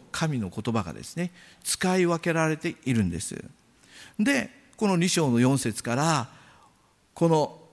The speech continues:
聖書のこの舞台が、主なる神、憐れみ深い神様、そのお方が私たちに導いて、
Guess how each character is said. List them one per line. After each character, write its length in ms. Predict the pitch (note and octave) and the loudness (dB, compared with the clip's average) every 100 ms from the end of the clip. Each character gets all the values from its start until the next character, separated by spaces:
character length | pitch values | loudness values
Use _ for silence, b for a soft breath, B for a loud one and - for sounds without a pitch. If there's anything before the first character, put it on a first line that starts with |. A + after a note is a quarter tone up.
| _ _ _ | _ _ _
聖 320 | - - F#3 | -6 4 4
書 160 | D#3+ C3 | 6 2
の 360 | A#2+ C3 G2+ - - _ _ _ _ | 2 2 -2 -10 -20 _ _ _ _
こ 140 | - | -6
の 360 | C3 B2 A2 - _ _ _ _ _ _ A#2 | -2 -2 -4 -10 _ _ _ _ _ _ -2
舞 160 | C#3 | 0
台 240 | D#3+ B2+ F#2+ | 2 0 -2
が、 240 | F2+ - - _ b b b b b b - | -8 -10 -20 _ b b b b b b -16
主 280 | - - B3+ | -4 2 4
な 160 | F3+ | 4
る 100 | B2 | 0
神、 300 | G#2 C3 A2 G2+ - _ _ _ _ _ _ _ _ _ | -2 0 -2 -4 -14 _ _ _ _ _ _ _ _ _
憐 240 | - D3+ F3+ | 2 6 6
れ 100 | F#3 | 4
み 140 | F#3 | 2
深 360 | E3 F3 F#3+ D3+ | 2 2 2 2
い 180 | G#2 - - - | -2 -8 -18 -16
神 220 | - C3 G2+ | -4 -2 -2
様、 420 | - - C#3+ C#3 _ _ b b b b b b | -4 -8 -10 -10 _ _ b b b b b b
そ 200 | - A3 | 0 2
の 140 | A#3 | 2
お 40 | B3+ | 0
方 240 | A3 A#3 | 2 4
が 380 | A#3 A3+ G#3 G#3+ - _ | 4 4 2 -4 -20 _
私 300 | - C3+ C3 | -4 -2 -2
た 100 | A#2 | -2
ち 140 | G#2 G#2+ | -4 -4
に 240 | B2 C3 - _ _ _ _ _ _ - | -6 -8 -14 _ _ _ _ _ _ -8
導 500 | A2 A2 A#2 A2 A2 | -2 -2 0 0 0
い 40 | G2+ | -2
て、 360 | - E2+ A#1 | -4 -6 -6